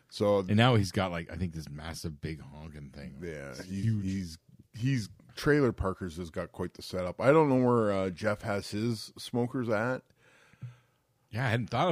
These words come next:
Speaker 2: about that.
Speaker 1: Right, because I don't think he has them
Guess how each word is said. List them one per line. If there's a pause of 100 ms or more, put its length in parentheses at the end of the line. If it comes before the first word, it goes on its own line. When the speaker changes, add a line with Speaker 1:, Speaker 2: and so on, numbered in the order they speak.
Speaker 2:
about
that.
Speaker 1:
Right,
because
I
don't
think
he
has
them